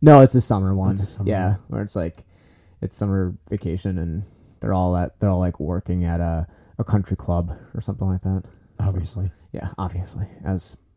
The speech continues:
Speaker 1: high schoolers do, I guess.
Speaker 2: Yeah, working for Dad's Country Club.
Speaker 1: <laughs> Yeah, I think it's, like, Sharpay or whatever's, I, I don't know if it's, like, her family con-, like, owns it, but they're high up in it.
Speaker 2: Yeah.
Speaker 1: So,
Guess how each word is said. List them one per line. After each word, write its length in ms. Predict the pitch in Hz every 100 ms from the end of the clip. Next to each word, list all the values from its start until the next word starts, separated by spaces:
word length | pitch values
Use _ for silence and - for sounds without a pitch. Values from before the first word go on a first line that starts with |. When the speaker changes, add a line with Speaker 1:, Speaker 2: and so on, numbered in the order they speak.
| _ -
Speaker 1:
high 120 | 90
schoolers 440 | 98 90 90 82
do, 300 | - 80 87 101
I 80 | 107
guess. 400 | 98 110 107 - -
Speaker 2:
Yeah, 180 | 101 110 - _ _ -
working 220 | 110 98
for 100 | 101
Dad's 320 | 101 92 101
Country 280 | 104 98 -
Club. 280 | 107 101 107
Speaker 1:
<laughs> 80 | 143
Yeah, 440 | 165 127 156 104 -
I 100 | 123
think 140 | 131
it's, 80 | 131
like, 140 | 123 104
Sharpay 500 | - 101 98 98 98
or 80 | 98
whatever's, 1000 | 98 95 95 92 90 87 92 - - - - - - -
I, 140 | - - -
I 100 | 110
don't 80 | 101
know 100 | 92
if 80 |
it's, 180 | 78 -
like, 160 | 71 80
her 140 | -
family 440 | - - 82 76 85
con-, 300 | - 76 - _ _
like, 180 | 95 85 -
owns 300 | 92 87 87
it, 200 | 80 80
but 200 | 73 - - - - -
they're 180 | - - -
high 260 | - 78
up 160 | 55 -
in 80 | -
it. 140 | 64 - -
Speaker 2:
Yeah. 220 | 110 98
Speaker 1:
So, 240 | - 65